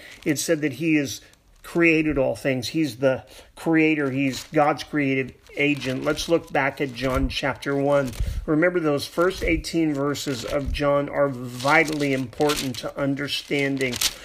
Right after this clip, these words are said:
who Jesus is and who wrote that. Jesus' best friend who knew him well. In John chapter one and verse three, it says, "Through him," Jesus, "all things were made. Without him, nothing was made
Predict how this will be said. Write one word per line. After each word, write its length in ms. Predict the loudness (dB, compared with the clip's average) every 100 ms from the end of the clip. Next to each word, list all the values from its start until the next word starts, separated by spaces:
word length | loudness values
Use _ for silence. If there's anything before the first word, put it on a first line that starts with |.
| -4
who 140 | 0 2
Jesus 480 | 2 -2 -2 -4
is 240 | -2 -2 -2
and 260 | 0 0
who 280 | 2 2 2
wrote 380 | 2 0 0 -2
that. 360 | -2 -2 -2 -6 -18 -16 -14 -8
Jesus' 560 | 0 2 2 -2 -4
best 340 | 0 0 0 -4
friend 380 | -2 0 0 -2
who 260 | 0 0
knew 360 | 0 2 2 0
him 440 | -2 -2 0 -2 -6 -10 -14 -16 -12
well. 480 | 0 4 4 2 -6 -14 -12 0
In 220 | 2 2
John 320 | 2 2 2
chapter 400 | 0 -4 -2 -2
one 280 | 0 0 0
and 340 | -2 0 0
verse 340 | 0 0 0 -2
three, 220 | 0 0
it 80 | 0
says, 280 | -2 -2 -2
"Through 380 | 0 2 2
him," 400 | 2 2 2 0
Jesus, 480 | 0 2 2 0 -4
"all 240 | 0 2 2
things 360 | 2 0 2
were 120 | 0
made. 340 | 2 2 2 0
Without 480 | -2 -2 0 0 0
him, 180 | 0
nothing 340 | 2 0 0 -2
was 200 | -2 0
made 400 | 2 2 -2